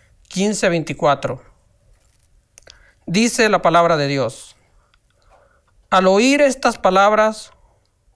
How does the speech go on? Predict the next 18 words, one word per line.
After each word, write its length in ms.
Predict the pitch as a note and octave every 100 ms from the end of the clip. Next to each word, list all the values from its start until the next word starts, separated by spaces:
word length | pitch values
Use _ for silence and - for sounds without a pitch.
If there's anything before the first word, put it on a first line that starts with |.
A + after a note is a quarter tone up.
| -
uno 260 | G#3 B3 B3
de 120 | G#3
los 180 | F3+ F3+
invitados 720 | D#3+ D#3+ G3+ G3+ G3+ G#3 - - _ _ _ -
le 180 | D#3+
dijo: 420 | D#3 F3+ - - - _ _ _ _ - - - - - - - -
"Feliz 540 | F#3 F#3 A#3 C4+ -
el 160 | A3+ -
que 480 | F3+ F3+ - _ _ _ _ _ _ _ _
tome 260 | G#3+ B3 C4
parte 800 | C4 G3 A3 - A3+ A3 A3 F#3
en 80 | F3
el 100 | E3+
banquete 640 | E3+ E3 G3 G3+ G#3 G3+
del 220 | F3 D#3
reino 400 | D#3 E3 E3 D3+
de 100 | C#3+
Dios". 540 | D3+ G3+ E3+ - -